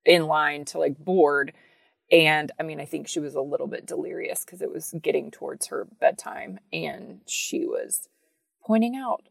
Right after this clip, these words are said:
all different people. "That person is a man. He has a penis. That person is a woman. She has a vagina."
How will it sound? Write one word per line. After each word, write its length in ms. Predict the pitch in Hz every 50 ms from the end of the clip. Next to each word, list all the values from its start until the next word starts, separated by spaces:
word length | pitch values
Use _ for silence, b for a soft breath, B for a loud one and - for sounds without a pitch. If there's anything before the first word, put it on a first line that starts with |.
| _ -
all 160 | 196 190 185
different 320 | 190 196 - - 214 214
people. 520 | - 254 262 226 - 180 170 160 - - _ _ _ _ _ _ _ _ _ -
"That 200 | 220 233 233 _
person 500 | - 208 202 - - 220 202 202 208 - -
is 200 | - 214 208 -
a 40 | 226
man. 440 | 220 240 254 254 202 170 160 165 _
He 240 | _ _ - 247 240
has 220 | 202 175 170 -
a 40 | -
penis. 580 | _ - 254 240 196 170 165 - - - - _ -
That 200 | 240 240 233 -
person 400 | 208 202 190 - - 214 202 214
is 100 | 208 240
a 60 | 233
woman. 340 | 262 285 262 196 170 175 180
She 220 | - - 226 233
has 200 | 240 226 202 -
a 40 | 202
vagina." 580 | 190 220 202 - 277 285 254 220 190 165 165